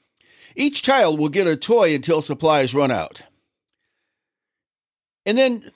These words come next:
on December the ninth, from five to seven P M, the Rittman Chamber of Commerce will be hosting a very merry Rittman Christmas at the Rittman Rec Center at two hundred Sauer Street, Rittman, Ohio.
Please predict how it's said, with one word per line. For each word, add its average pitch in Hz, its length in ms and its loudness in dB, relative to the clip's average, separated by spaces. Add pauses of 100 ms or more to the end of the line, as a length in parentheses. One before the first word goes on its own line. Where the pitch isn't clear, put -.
(280)
on 233 160 2
December 277 340 0
the 208 120 2
ninth, 160 440 0
from 143 260 -2
five 165 280 0
to 151 80 -4
seven 156 320 0
P 165 240 -2
M, 113 180 -2 (240)
the 147 80 -4
Rittman 185 300 0
Chamber 233 280 -2
of 180 120 0
Commerce 233 340 0
will 208 140 0
be 175 100 0
hosting 202 440 0
a 151 160 2
very 226 440 0
merry 220 460 2
Rittman 233 400 -2
Christmas 208 440 0 (220)
at 180 220 0
the 165 60 -2
Rittman 160 360 -2
Rec 180 220 2
Center 165 280 0
at 151 220 0
two 254 160 -2
hundred 208 340 0
Sauer 233 340 2
Street, 156 280 -6
Rittman, 196 220 -2
Ohio. 175 500 0